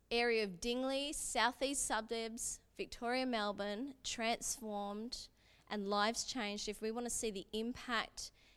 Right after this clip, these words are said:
in our colleagues, in our families, in our work lives, we need to hear God speak.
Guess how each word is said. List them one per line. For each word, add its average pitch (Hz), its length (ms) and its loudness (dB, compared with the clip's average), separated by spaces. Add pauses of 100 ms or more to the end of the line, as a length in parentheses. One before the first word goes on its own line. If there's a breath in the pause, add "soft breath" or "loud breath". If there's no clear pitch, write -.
(240 soft breath)
in 214 100 0
our 190 180 2
colleagues, 226 760 2
in 220 60 -4
our 185 80 -2
families, 208 520 -2
in 214 100 -4
our 190 120 0
work 190 300 -4
lives, 180 420 -4
we 196 100 -4
need 185 200 -4
to 202 100 -6
hear 185 220 -4
God 170 240 -8
speak. - 400 -12